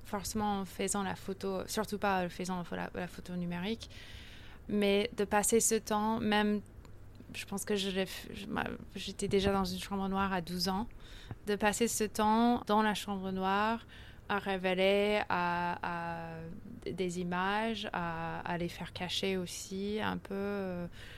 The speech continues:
les rendre visibles, invisibles, et cetera. Et là, je me suis rendu compte que je pouvais justement prendre la matière, la terre elle-même, dans la chambre noire avec moi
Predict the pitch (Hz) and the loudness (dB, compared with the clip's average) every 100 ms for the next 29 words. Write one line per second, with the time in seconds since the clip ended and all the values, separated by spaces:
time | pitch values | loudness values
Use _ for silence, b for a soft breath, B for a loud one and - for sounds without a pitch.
0 | B 196 185 185 185 - 180 175 185 196 | B -2 0 0 -2 -4 -6 -4 0 2
1 | 196 185 175 185 170 185 196 196 190 185 | 0 -2 -4 -4 -4 0 0 0 -2 -6
2 | 185 - 196 208 - B B B B B | -10 -8 -4 -4 -6 B B B B B
3 | 190 196 214 196 190 - 196 185 190 - | 2 4 4 2 -2 -2 -2 -2 -2 -2
4 | 240 - 185 190 - 202 220 202 196 - | -2 -2 -6 -6 -4 0 0 0 -4 -2
5 | 220 214 - - - 247 240 214 190 190 | 0 0 -4 -12 0 4 6 4 2 0
6 | 190 - 220 214 196 185 185 - 214 208 | -4 -2 2 2 2 -2 -4 -2 0 0
7 | - - - 185 185 190 220 214 180 - | -4 -8 -4 -2 -2 0 2 2 0 -4
8 | - 214 208 - 202 185 185 208 214 202 | 2 4 4 0 -4 -2 0 0 0 -2
9 | 185 185 - 190 220 | -2 -4 -2 2 2